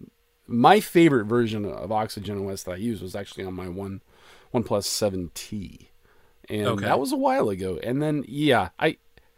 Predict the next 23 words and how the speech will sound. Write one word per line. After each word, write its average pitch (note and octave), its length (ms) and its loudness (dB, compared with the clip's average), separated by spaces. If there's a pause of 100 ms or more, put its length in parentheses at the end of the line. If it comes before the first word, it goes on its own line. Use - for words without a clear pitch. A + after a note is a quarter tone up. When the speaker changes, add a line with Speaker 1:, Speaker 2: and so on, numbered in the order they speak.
(140)
Speaker 1:
I - 80 -4
feel F3 300 0
like C3+ 260 4
once, B2 440 0
um, F#2+ 440 -4 (300)
software A2 340 -2
teams F#2+ 280 -8
got D#2+ 160 -12
merged C#3+ 640 -2
and, F2+ 200 -8
and F#2+ 320 -6 (340)
the G2+ 120 -4
op-, B2+ 220 2 (260)
oppofication A2+ 1040 2
of F#2 420 -10 (460)
OnePlus G#2 640 -6
began G#2 460 -4
in, F#2 180 -6
in G2 240 -8
earnest, A2 460 -6
I F2 80 -6
think, G#2+ 400 -8
um, F#2 260 -6